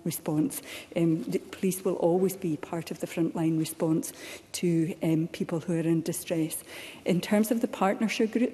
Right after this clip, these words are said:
ship group that we have set up, that is multidisciplinary, that has representatives from the Scottish Government, Scottish Police Authority and Police Scotland,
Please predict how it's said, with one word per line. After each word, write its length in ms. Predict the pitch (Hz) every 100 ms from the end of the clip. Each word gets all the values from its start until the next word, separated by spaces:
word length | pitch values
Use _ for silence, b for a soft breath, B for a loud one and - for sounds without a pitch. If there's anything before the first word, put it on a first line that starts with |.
| - - -
ship 260 | - - -
group 340 | 202 226 -
that 160 | 196 -
we 100 | 185
have 140 | 175
set 300 | - 180 180
up, 160 | 190 -
that 260 | 180 180
is 200 | 202 202
multidisciplinary, 1080 | 196 202 202 196 196 196 - 196 202 202 208
that 220 | 160 165
has 320 | - 180 - -
representatives 760 | 180 185 185 185 175 - 175 -
from 120 | 165
the 60 |
Scottish 340 | 160 - 185 -
Government, 400 | 175 185 180 -
Scottish 400 | - 185 - -
Police 280 | - 180 -
Authority 560 | 175 175 170 165 180 - B B B
and 140 | 180 170
Police 300 | - 180 -
Scotland, 540 | - 175 175 160 156